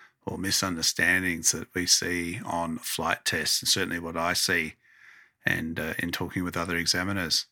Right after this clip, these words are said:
Just remember, at the end of the day, it is your test. Take your time, slow down. You're allowed to use autopilots, you're allowed to use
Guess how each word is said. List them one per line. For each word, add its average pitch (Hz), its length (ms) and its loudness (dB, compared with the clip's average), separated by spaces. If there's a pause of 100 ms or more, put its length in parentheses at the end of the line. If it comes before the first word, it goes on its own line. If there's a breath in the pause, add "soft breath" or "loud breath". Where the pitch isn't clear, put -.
(540 loud breath)
Just - 280 8
remember, 131 380 4
at 92 140 2
the 98 140 4
end 127 160 4
of 151 80 -2
the 156 80 0
day, 87 460 2 (580)
it 113 160 4
is 104 260 2
your 90 200 0
test. - 520 -2 (560 soft breath)
Take 92 300 2
your 127 100 2
time, 101 460 -2 (340)
slow - 480 0
down. 78 460 0 (680 soft breath)
You're 78 120 4
allowed 87 260 2
to - 140 2
use 113 160 2
autopilots, 110 840 0
you're 82 200 -4
allowed 90 260 0
to - 120 0
use 104 540 0